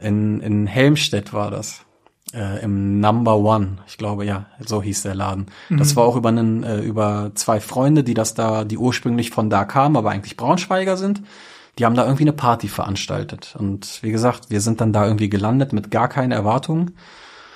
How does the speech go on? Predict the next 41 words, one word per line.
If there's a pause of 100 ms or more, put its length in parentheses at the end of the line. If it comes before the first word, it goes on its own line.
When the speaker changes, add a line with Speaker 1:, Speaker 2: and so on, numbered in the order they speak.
(640)
Speaker 1:
Und
dann (320)
war
das
ein
unfassbar
guter
Abend. (500)
Und
ich
bin
irgendwie,
es
ging
mir
so
leicht
von
der
Hand
und
ich
hab, (380)
bin
auch
wirklich,
also
das
hat
mich
dann
in
dem,
also
es (120)
ging
einfach,
die
Nacht
war
super,